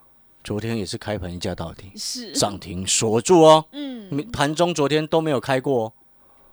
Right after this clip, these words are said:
Speaker 1: 今天一开盘就大跌，收盘跌八趴。你有没有发现最近有些股票都这样？为什么？主力业内哦，快过年要乱搞。
Speaker 2: 是。
Speaker 1: 然后顺便杀杀小白，你知道吗？
Speaker 2: 嗯。
Speaker 1: 前几天我是不是有跟各位讲什么三零零三线核心，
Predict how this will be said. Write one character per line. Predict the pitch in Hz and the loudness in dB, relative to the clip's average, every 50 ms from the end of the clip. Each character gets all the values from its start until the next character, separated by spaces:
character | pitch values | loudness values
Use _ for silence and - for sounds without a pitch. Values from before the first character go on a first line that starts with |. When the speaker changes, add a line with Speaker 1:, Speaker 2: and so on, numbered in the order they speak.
| _ _ _ - _ _ - | _ _ _ -20 _ _ -10
Speaker 1:
今 | - - 127 | -8 -6 -4
天 | 127 131 131 | -4 -4 -4
一 | - | -6
开 | 127 - 123 117 | -6 -2 -2 -2
盘 | 107 101 95 | -2 -2 -6
就 | 104 | -6
大 | 104 - 101 90 | -6 -6 -6 -6
跌， | - - 113 110 - _ _ _ - | -8 -10 -16 -20 -20 _ _ _ -8
收 | - - - 123 | -4 -2 -2 -2
盘 | 113 117 107 | -2 -2 -6
跌 | 101 - 95 | -6 -6 -8
八 | 90 - 92 90 | -8 -6 -8 -8
趴。 | 87 - 87 87 - _ _ _ _ _ _ _ _ _ _ _ _ | -8 -10 -12 -12 -14 _ _ _ _ _ _ _ _ _ _ _ _
你 | - 143 | 0 0
有 | |
没 | 160 | 2
有 | 156 | 2
发 | 151 143 | 2 2
现 | 139 143 | 2 0
最 | 139 - 151 | 0 0 -2
近 | 139 135 139 | -2 0 -2
有 | 117 | -2
些 | 95 104 | -2 -4
股 | 120 - 95 | -6 -6 -4
票 | 85 98 98 | -4 -4 -4
都 | 95 | -4
这 | 92 87 92 | -6 -6 -6
样？ | 87 101 | -4 -4
为 | 120 | -4
什 | 101 - 76 | -4 -4 -10
么？ | - _ _ _ _ _ _ _ _ _ _ _ _ _ | -16 _ _ _ _ _ _ _ _ _ _ _ _ _
主 | - - 98 92 | -12 -10 -8 -6
力 | 101 113 120 117 | -6 -6 -4 -2
业 | 120 123 117 110 | -2 -2 -2 -2
内 | 110 113 104 92 85 | -2 -4 -4 -4 -4
哦， | 80 78 76 | -6 -8 -8
快 | - - 117 | -6 -6 -8
过 | 107 - 117 117 104 | -6 -6 -6 -6 -4
年 | 90 85 87 95 | -4 -4 -4 -4
要 | 107 113 | -2 -2
乱 | 113 117 113 92 85 - _ | 0 -2 -2 -2 -4 -10 _
搞。 | _ - - - - - _ - 254 | _ -16 -16 -16 -18 -20 _ -10 -8
Speaker 2:
是。 | 277 - - - 247 254 320 - - - 262 - _ _ _ _ _ _ | -6 -4 -6 -6 -6 -6 -6 -8 -8 -10 -12 -16 _ _ _ _ _ _
Speaker 1:
然 | - 101 | -6 -4
后 | 104 | -2
顺 | - - - 143 123 | -2 0 2 2 2
便 | 120 120 117 | 2 0 0
杀 | 110 - 123 110 107 | 0 0 -2 -2 0
杀 | 104 113 107 | 0 -2 -2
小 | 104 - 87 82 82 | -2 -4 -6 -8 -10
白， | - 90 82 85 | -10 -10 -8 -8
你 | 85 90 | -6 -6
知 | 92 104 | -4 -4
道 | 101 95 87 | -4 -4 -4
吗？ | 80 78 78 - _ _ | -6 -10 -12 -14 _ _
Speaker 2:
嗯。 | - 226 - | -18 -12 -6
Speaker 1:
前 | 110 135 135 | -4 -4 -4
几 | 135 127 | -2 -2
天 | 127 135 | -2 0
我 | 131 120 | -2 -2
是 | 107 123 | -2 -4
不 | 127 | -4
是 | 127 127 | -2 -2
有 | 117 104 | -2 -2
跟 | 92 117 117 | -4 -6 -4
各 | 113 117 | -2 -2
位 | 113 107 | -2 -2
讲 | - 95 90 | -4 -6 -6
什 | - - | -6 -4
么 | 104 | -4
三 | 95 - 123 120 | -2 -2 -2 -2
零 | 120 113 107 | -2 -4 -4
零 | 107 107 | -6 -6
三 | 101 - 107 107 | -4 -4 -4 -4
线 | 98 - 117 104 | -4 -6 -6 -6
核 | 92 90 | -6 -6
心， | 85 90 90 82 | -8 -8 -10 -12